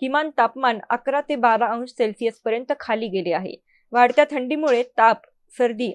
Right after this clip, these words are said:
आणि खोकल्यासारख्या रुग्णांच्या संख्येत वाढ झाली आहे. दवाखान्यांमध्ये नागरिकांची गर्दी दिसून येते. यामुळे शहरातील तिबेटियन स्वेटर मार्केट, गुलमंडी, टीव्ही सेंटर परिसर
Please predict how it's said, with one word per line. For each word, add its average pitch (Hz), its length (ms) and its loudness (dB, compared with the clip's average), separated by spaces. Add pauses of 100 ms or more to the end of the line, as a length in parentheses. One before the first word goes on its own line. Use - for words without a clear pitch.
आणि 226 220 -4
खोकल्यासारख्या 254 600 -4
रुग्णांच्या 233 460 -4
संख्येत 240 520 -4
वाढ 220 280 -2
झाली 190 260 -4
आहे. 180 220 -2 (480)
दवाखान्यांमध्ये 302 720 0
नागरिकांची 247 580 -2
गर्दी 220 280 0
दिसून 214 320 -8
येते. 185 320 -8 (100)
यामुळे 254 420 0
शहरातील 277 640 -2
तिबेटियन 277 600 0
स्वेटर 233 360 -2
मार्केट, 226 400 0 (200)
गुलमंडी, 233 640 -2 (120)
टीव्ही 254 220 -2
सेंटर 269 320 0
परिसर 240 460 0